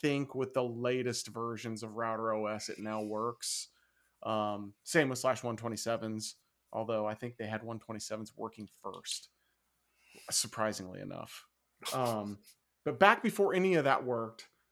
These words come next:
I learned it's a slash thirty of public address space for every, let's say, you know, I'm, I'm provisioning a one gig circuit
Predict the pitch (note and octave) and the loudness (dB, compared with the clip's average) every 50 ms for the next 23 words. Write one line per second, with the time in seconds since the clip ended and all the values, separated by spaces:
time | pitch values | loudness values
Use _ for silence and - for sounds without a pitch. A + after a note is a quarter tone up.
0 | _ _ _ _ _ _ _ _ _ _ _ _ A#2+ C3 D#3 E3+ F3 D#3+ D3 D3 | _ _ _ _ _ _ _ _ _ _ _ _ 4 6 6 8 8 6 6 6
1 | C#3+ C#3 C#3 C#3 C#3 C#3 C3 A#2 - _ _ _ _ - B2 A#2+ A2+ - - - | 6 6 4 4 2 0 -2 -4 -10 _ _ _ _ -8 -8 -6 -4 -2 2 6
2 | C3 C#3 D#3+ F3 - - - C#3+ C3+ B2+ B2+ B2+ B2+ B2+ - - - - - _ | 8 8 8 8 4 0 0 0 2 2 2 0 0 -2 -4 -6 -10 -10 -10 _
3 | - - B2+ B2+ D3 D#3 - C3 A#2 A2+ A2 G#2+ A2 G#2+ - - - A2 G#2 G2+ | -2 -2 0 0 0 0 2 4 4 4 4 2 0 -2 -4 -4 -2 0 0 0
4 | G2 G2 - - - - - _ - B2+ - - A2+ A2 A#2 B2+ B2+ C3 C3+ C3 | -2 -4 -6 -8 -8 -10 -14 _ -4 -2 0 2 0 2 2 0 0 0 -2 -4
5 | C3 - _ _ _ _ _ _ _ _ _ _ _ _ - B2+ A#2+ - - - | -8 -14 _ _ _ _ _ _ _ _ _ _ _ _ -6 -6 -4 -4 0 2
6 | B2 A#2+ A#2 A2+ A2+ A2+ A2+ A2 G#2+ G#2+ G#2 - - - A2 G#2+ G#2 G2+ G2+ G2 | 2 2 2 2 0 -2 -2 -4 -4 -6 -8 -12 -12 -10 -10 -8 -8 -8 -8 -8
7 | G#2+ G#2 - - F#2 G#2+ G#2+ G#2 G2+ - _ _ - A#2 A#2 A2+ G#2 G#2+ A2 G#2+ | -10 -12 -10 -10 -8 -8 -8 -8 -12 -14 _ _ -12 -8 -6 -6 -6 -6 -8 -8
8 | G#2 G#2 G#2 G#2+ G#2+ G#2+ G#2 G#2 G2+ G#2 G2 G2 G2 - - - F#2+ - - F2+ | -6 -8 -8 -8 -8 -8 -8 -6 -6 -6 -8 -8 -8 -10 -8 -8 -8 -8 -8 -10
9 | - - | -12 -12